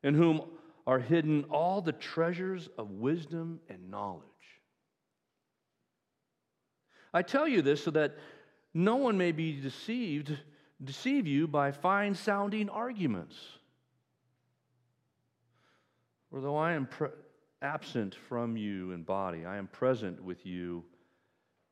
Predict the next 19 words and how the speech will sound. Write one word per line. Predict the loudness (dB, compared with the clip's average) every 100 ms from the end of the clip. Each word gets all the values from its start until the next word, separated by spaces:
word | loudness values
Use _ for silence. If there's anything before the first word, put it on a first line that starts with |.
| -6
in | -6
the |
Spirit, | -6 2 6 6 4 -2 -14 -20 _ _ 0
and | 4
delight | 6 6 4 0
to |
see | -2 2 2
how | 4 2 2 2 -2 -8 _
disciplined | 0 0 0 2 4 4 0 -12 -14 0
you | 4 6
are | 8 8 6 4 2 0 -12 -20 _ _ _ _
and | -2
how | 2 2
firm | 2 2 4 6 6 4
your | 2
faith | 0 2 4 4 2 -2 -6
in | -8
Christ | -8 -6 -4 -4 -8 -12
is. | -12 -14